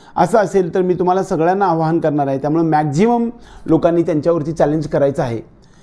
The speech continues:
परंतु सध्या तरी, अ, ऑफिशियल आन्सर की आणि recorded responses by ओएमआर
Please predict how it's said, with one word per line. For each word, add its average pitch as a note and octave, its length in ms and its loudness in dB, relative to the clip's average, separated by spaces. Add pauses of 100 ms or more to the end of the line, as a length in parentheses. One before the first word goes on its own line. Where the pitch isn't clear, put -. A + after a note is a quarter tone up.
(220)
परंतु G#3 300 2
सध्या G3 460 2
तरी, A3+ 420 0 (420)
अ, D#3+ 40 -2
ऑफिशियल F#3 760 2
आन्सर F3+ 320 0
की G#3 400 -4 (220)
आणि F#3 260 2
recorded G3+ 460 2
responses F3+ 680 -2
by E3+ 140 2 (160)
ओएमआर D#3+ 400 0